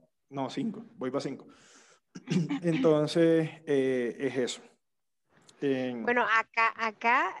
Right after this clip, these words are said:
Speaker 2: déjame decirte que en mi experiencia, todo el mundo me decía que aquí yo me iba a dar como contra una pared, porque aquí no dan los buenos días. Me decían, "Aquí tú ves a la gente, la gente te ve,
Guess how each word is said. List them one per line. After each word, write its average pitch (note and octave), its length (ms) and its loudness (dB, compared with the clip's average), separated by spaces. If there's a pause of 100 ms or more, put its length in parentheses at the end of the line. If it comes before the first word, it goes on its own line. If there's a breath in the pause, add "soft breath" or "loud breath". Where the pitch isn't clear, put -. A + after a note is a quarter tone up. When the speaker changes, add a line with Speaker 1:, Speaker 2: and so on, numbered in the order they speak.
Speaker 2:
déjame A3+ 460 0
decirte B3 340 0
que C#4 100 -2
en A#3 100 -4
mi A3+ 100 0
experiencia, A#3+ 800 0
todo A3+ 260 2
el B3+ 60 2
mundo C4+ 220 -2
me B3 120 -2
decía A3+ 440 -2
que A3 140 -6
aquí A#3+ 520 -6 (320)
yo G#3+ 200 0
me A3 180 -2
iba C4 220 4
a B3+ 40 8
dar B3 360 4
como A#3+ 240 0
contra G#3 500 -2
una G#3+ 180 0
pared, A#3 380 6 (760 soft breath)
porque A3+ 340 0
aquí A3 300 0
no A#3 100 4
dan A#3 180 6
los A3+ 80 -2
buenos A3 300 0
días. A3 600 4
Me G#3+ 120 -2
decían, G#3 300 0
"Aquí C4+ 380 2 (100)
tú F4+ 100 6
ves G#4 100 10
a A4+ 220 8
la F4+ 80 2
gente, A#4+ 280 6
la E4+ 80 6
gente F4+ 200 4
te A4+ 100 8
ve, A4 80 8